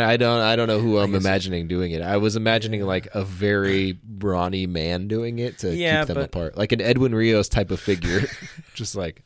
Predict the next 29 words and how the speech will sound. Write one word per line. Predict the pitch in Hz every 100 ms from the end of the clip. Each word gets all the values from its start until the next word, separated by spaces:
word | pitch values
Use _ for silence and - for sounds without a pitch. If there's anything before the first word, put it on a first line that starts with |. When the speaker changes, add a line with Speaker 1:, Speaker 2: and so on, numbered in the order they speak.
| _ 87
Speaker 1:
"Move | 90 90
back," | 101 82 71 - -
and | 92
you're | 87
like, | 76
Speaker 2:
"Sir, | - 214 113 98
Speaker 1:
"Oh." |
Speaker 2:
I'm | 95
gonna | 95
need | 98 95
you | 98
to |
step | 98 - 98 87
back | 95 95 -
from, | 90 87
uh, | 87 87
Mister | 90 98
Speaker 1:
Got | 92 92
it. | 95
Speaker 2:
Mookie | -
Betts. | 87 92 - - - - _ _ _ _ _ - -
Can | 113
I |
get | 107 -
you | 120
anything | 107 110
else, | 113 120
Mister | 110 98
Betts?" | 95 90 - -